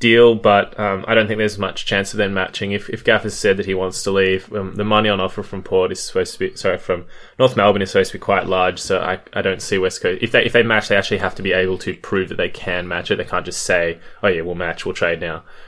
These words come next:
They have to show the A F L the books and prove they have that money, and I just don't think they do. Obviously, they've just won the flag. Um, the offer is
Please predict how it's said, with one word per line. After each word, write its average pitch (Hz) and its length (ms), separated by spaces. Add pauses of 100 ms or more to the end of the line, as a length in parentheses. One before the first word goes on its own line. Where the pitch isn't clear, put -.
They 113 80
have 107 100
to 104 140
show 95 240
the 92 80
A 90 80
F 87 100
L 90 100
the 87 100
books 87 260
and 95 100
prove 92 160
they 90 80
have 90 140
that 87 120
money, 92 360
and 87 260
I - 80
just - 240
don't 85 200
think 87 120
they 85 140
do. 90 200
Obviously, 90 300
they've 92 100
just 92 160
won 92 120
the 90 40
flag. 98 460 (400)
Um, 90 180
the 101 120
offer 95 260
is - 220